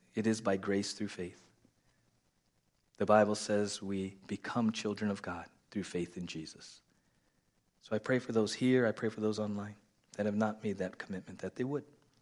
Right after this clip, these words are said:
They would understand Jesus is the Lamb of God who took away the sins of the world. The good news is that he was crucified and he rose from the dead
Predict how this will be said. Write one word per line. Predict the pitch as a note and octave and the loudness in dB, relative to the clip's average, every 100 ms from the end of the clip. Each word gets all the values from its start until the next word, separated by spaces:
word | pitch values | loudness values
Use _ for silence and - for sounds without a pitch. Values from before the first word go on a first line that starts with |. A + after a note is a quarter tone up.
| _ _ _ _ _ _ _ _ _ | _ _ _ _ _ _ _ _ _
They | |
would | G#2 G#2+ | 2 4
understand | G#2+ G#2+ - G#2+ G#2+ F#2+ | 4 2 0 0 0 0
Jesus | G2+ G#2 G2 - | 0 0 -2 -6
is | G#2 | -10
the | F#2 | -6
Lamb | G2 G2 | -2 -2
of | G#2 | -2
God | G2+ F#2 F2 - | -4 -6 -10 -18
who | - | -16
took | - G#2+ | -8 -4
away | G2 G2+ | 0 0
the | A2+ | -2
sins | - G2+ | -4 -4
of | G2 | -4
the | G2 | -6
world. | F#2+ - _ - _ _ _ _ _ _ _ _ _ _ _ | -8 -12 _ -20 _ _ _ _ _ _ _ _ _ _ _
The | G2+ | -2
good | A2+ A2 | 2 6
news | A2+ G#2 | 6 6
is | G#2 F#2+ | 2 2
that | F#2+ F#2 | -2 -2
he | |
was | G2 | -6
crucified | - - G#2+ - - G2 G#2 | -4 -4 -4 -4 -4 -2 0
and | |
he | G2 | 0
rose | F2 F#2+ F#2+ | 0 -2 -2
from | - | -4
the | G2 | -4
dead | F#2+ - | -4 -6